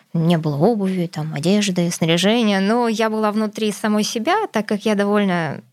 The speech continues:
интроверт, то мне было как-то хорошо. А там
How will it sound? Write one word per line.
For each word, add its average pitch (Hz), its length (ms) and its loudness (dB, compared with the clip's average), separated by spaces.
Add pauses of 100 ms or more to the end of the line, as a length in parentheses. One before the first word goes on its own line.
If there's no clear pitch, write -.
интроверт, 208 560 0 (180)
то 226 100 0
мне 240 220 2
было 285 280 0
как-то - 260 -10
хорошо. - 400 -4 (680)
А 185 600 2 (300)
там 359 300 0